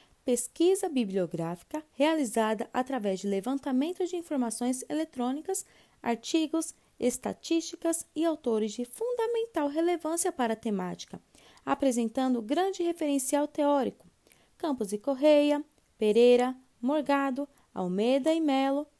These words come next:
Machado, Dias e Yamamoto, Faleiros,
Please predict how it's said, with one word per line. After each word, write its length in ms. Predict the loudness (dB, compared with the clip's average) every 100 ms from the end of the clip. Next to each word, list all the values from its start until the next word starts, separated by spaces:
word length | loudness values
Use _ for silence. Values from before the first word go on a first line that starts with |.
| -18 -6
Machado, 760 | -4 -4 -4 -4 -2 -2 -4 -8 -18 _ -6
Dias 560 | 2 4 4 2 0 _ _ -2
e 100 | 0
Yamamoto, 680 | 0 0 2 2 2 -4 -10 _ _
Faleiros, 800 | _ -4 0 4 2 2 -2 -6